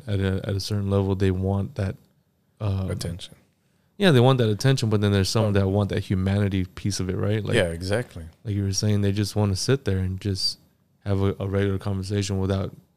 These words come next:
Speaker 1: "Hey, man, let me take this picture real quick," and keep
Speaker 2: Yeah.
Speaker 1: showing their faces. I, I feel like sometimes they may, they, they take it as far as like, "Man, that's, that's pretty good, man. I, I was able just to sit down in a chair and
Speaker 2: Exactly.
Speaker 1: be who I am without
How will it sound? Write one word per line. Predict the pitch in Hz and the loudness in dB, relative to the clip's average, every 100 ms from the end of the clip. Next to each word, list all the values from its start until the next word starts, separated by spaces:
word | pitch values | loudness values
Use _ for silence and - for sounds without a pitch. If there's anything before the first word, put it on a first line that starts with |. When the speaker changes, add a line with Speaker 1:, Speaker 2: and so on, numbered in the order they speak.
| _ | _
Speaker 1:
"Hey, | 123 131 | -4 -2
man, | 123 135 143 | 0 0 -2
let | |
me | 139 | -2
take | 139 147 | -4 -8
this | 131 - | -10 -8
picture | 147 147 123 | -8 -6 -6
real | 107 | -6
quick," | 107 107 104 | -4 -6 -4
and | 98 101 - | -8 -8 -14
keep | 92 | -8
Speaker 2:
Yeah. | 87 95 90 | -2 0 0
Speaker 1:
showing | 113 107 | -2 -2
their | 104 | -4
faces. | - 120 110 107 - - - _ _ - | -2 0 0 -4 -8 -14 -20 _ _ -4
I, | 113 117 | 0 2
I | 110 | 0
feel | - 156 185 | 4 4 4
like | 131 110 | 2 0
sometimes | 135 135 151 135 117 | -2 0 0 0 2
they | 117 | 0
may, | 113 120 - _ | 2 -2 -4 _
they, | 113 110 | -4 -2
they | 104 | -2
take | 98 120 123 113 | -4 -2 -2 -2
it | 104 | -4
as | 98 | -4
far | 110 101 | -4 -4
as | 98 | -4
like, | 98 95 95 _ _ _ _ _ | -4 -6 -8 _ _ _ _ _
"Man, | 101 101 | -2 0
that's, | 101 107 | 0 -4
that's | 104 - | -8 -10
pretty | - 101 | -8 -6
good, | 95 98 95 | -4 -4 -2
man. | 95 92 | -4 -4
I, | 98 101 110 | -6 -8 -10
I | 104 | -10
was | 98 | -8
able | 98 98 98 | -6 -4 -4
just | 98 95 | -4 -6
to | 98 | -6
sit | - 101 | -6 -6
down | 98 98 | -4 -4
in | 95 | -4
a | 92 | -6
chair | 92 104 98 95 | -6 -6 -4 -4
and | 92 90 _ - | -6 -10 _ -12
Speaker 2:
Exactly. | 87 85 85 85 92 | -6 -2 -2 -2 -2
Speaker 1:
be | 101 98 | 2 2
who | 104 98 | 4 2
I | 90 | 2
am | 92 92 92 92 | 0 -2 -4 -4
without | 92 95 92 | -4 -2 -4